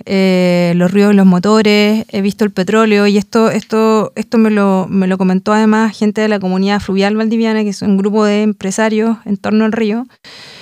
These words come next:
Eh, ¿qué pasa con, con esos barquitos, estos, estos, estos paseos tan típicos valdivianos? ¿Tú crees que sufrirán algún, alguna modificación? Eh, o también estoy pensando, fíjate, en, a propósito de estos, estos,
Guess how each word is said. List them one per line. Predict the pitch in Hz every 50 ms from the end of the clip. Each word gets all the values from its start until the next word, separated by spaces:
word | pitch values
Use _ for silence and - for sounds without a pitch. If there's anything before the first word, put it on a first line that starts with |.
| - - _ _ _
Eh, | - 202 202 202 196 196 190 190 185 185 185 185 185 180 180 180 180 175 180 - - _ _ _ _ _
¿qué | - 240
pasa | - 277 - - 311
con, | 277 254 240 233 220
con | - - 208 214
esos | 214 240 202
barquitos, | 202 196 196 - 202 185 190 190
estos, | 190 - 220 170
estos, | 202 - 254 233 -
estos | 233 - 247 -
paseos | - 214 196 - 226 208 196 185 -
tan | 208 202 202
típicos | - 226 220 233 220 233 220
valdivianos? | 226 214 208 220 214 214 214 202 190 175 180 175 - _ _ _ _ _ _ _ _ _ _ - - -
¿Tú | -
crees | 196 233 262 269
que | 269 - 294 277 - -
sufrirán | - - 233 196 - 220 214 240 247 254
algún, | 254 240 240 247 247 254 254 240 - _ _ _ _ _ _ -
alguna | 202 208 202 226 233 240
modificación? | 233 233 233 220 - 196 - 180 - - 202 190 214 233 247 247 247 247 247 247 240 - _ _ _ _ _ _ - - - _ _ _ -
Eh, | 214 208 202 196 196 196 196 196 -
o | - 208 208
también | 220 220 240 277 320
estoy | - - 339
pensando, | - 285 277 294 285 285 262
fíjate, | 269 254 277 247 - 294 277 - - - - - - -
en, | - 220 226 226 - - -
a | 220 214
propósito | 226 233 240 247 247 220 240 247
de | 240 240 247 247 226 -
estos, | 247 226 - - 254 233 226 220
estos, | - 220 - - 269 247 233